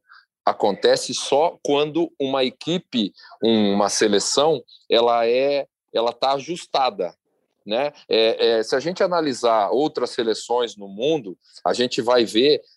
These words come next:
que também outras seleções, mesmo as, as,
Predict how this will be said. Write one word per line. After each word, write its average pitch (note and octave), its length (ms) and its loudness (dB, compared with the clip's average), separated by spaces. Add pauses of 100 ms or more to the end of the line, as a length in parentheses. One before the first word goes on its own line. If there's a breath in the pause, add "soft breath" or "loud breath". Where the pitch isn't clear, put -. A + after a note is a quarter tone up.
(100)
que C#3+ 80 0
também E3+ 720 2
outras C#3 360 0
seleções, B2 520 -2
mesmo A3+ 320 0
as, E3+ 260 -2
as, C3 380 -2